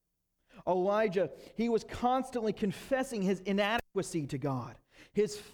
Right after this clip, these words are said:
failings to him, all while acknowledging God's absolute sovereignty. Similarly to the life of the great reformer Martin Luther, who would do this in his prayers all day long.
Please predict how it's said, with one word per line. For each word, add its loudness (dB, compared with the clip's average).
failings 0
to -4
him, -2
all 4
while 0
acknowledging -2
God's 0
absolute -4
sovereignty. -6
Similarly 2
to -6
the 0
life 0
of -6
the -2
great 2
reformer -2
Martin -2
Luther, -2
who 2
would 2
do -2
this -4
in -8
his -8
prayers -4
all 2
day 2
long. -4